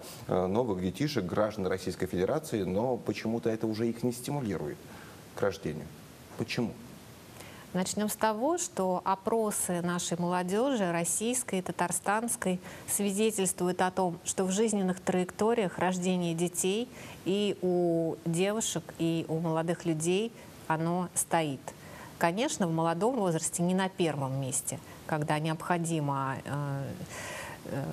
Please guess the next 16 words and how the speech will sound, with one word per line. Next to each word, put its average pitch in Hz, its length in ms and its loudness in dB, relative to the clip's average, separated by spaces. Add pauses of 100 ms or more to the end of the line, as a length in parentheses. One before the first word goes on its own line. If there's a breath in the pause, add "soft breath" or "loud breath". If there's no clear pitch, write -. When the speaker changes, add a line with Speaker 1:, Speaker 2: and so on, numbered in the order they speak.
(380)
Speaker 2:
получить, 185 560 2
э, 147 200 2
достойную 160 680 2
работу, 262 680 2 (340 loud breath)
э, 175 320 0
и 170 340 0
возможность, 170 920 2
э, 147 260 0
в 147 60 -4
дальнейшем 160 680 0
свою 160 320 0
семью 160 560 0 (240)
обеспечивать 156 680 -2
на 160 100 2
должном 156 460 -2
уровне. 143 480 0